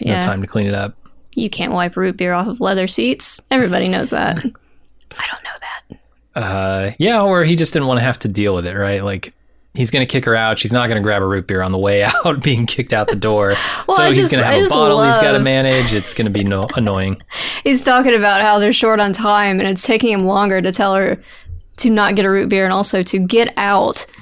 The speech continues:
Speaker 2: and physically grab her and then walk all the way around
Speaker 1: Yeah.
Speaker 2: the car and get in the seat again. Like, come on. But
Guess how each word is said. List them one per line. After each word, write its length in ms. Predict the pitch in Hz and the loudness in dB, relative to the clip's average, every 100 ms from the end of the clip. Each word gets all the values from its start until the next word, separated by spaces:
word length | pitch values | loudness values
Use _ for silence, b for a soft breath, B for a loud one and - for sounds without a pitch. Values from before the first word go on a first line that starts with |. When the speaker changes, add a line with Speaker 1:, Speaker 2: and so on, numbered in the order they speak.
| B - | B -2
Speaker 2:
and 340 | 214 202 - | 0 0 -2
physically 800 | - - 202 202 202 190 175 190 - | -4 0 0 0 0 2 2 -2 -2
grab 260 | 208 190 190 | 0 0 0
her 80 | 180 | 0
and 120 | 180 | 2
then 120 | 208 | 2
walk 180 | 190 190 | 2 0
all 200 | 170 185 | 0 0
the 80 | 190 | 2
way 140 | 196 190 | 0 0
around 180 | 185 | 0
Speaker 1:
Yeah. 120 | 180 180 | 0 0
Speaker 2:
the 40 | |
car 160 | 196 175 | 0 0
and 100 | 185 | 0
get 100 | - | 0
in 100 | 180 | 0
the 200 | 175 170 | -2 -4
seat 240 | - 185 175 | -4 -4 -4
again. 240 | 170 170 | -4 -4
Like, 220 | 180 269 - - - | -6 -8 -14 -20 -12
come 140 | - | -8
on. 160 | - 220 B B B B B - | -4 -6 B B B B B 0
But 300 | 254 - | 2 2